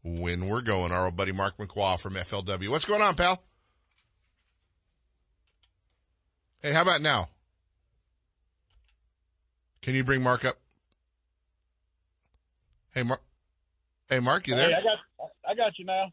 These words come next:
Speaker 1: All right, now we got you. Now we got you. You can run a Lowrance, but a cell phone's a little bit of a problem. I like that.
Speaker 2: <laughs> Yeah, a little, little, little challenge for me this morning. It's early.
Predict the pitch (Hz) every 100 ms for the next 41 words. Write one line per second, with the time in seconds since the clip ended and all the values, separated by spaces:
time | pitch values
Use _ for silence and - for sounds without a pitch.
0 | _ 185 320 240 151 143 160 226 240 160
1 | 127 120 - 120 165 196 123 120 - 139
2 | 190 185 190 202 170 156 175 139 - 127
3 | 113 156 151 123 123 110 113 117 113 110
4 | 98 120 113 85 80 107 123 117 - 196
5 | - 254 220 202 214 202 190 208 180 202
6 | 170 190 180 165 156 175 170 160 165 170
7 | 165 165 165 185 175 151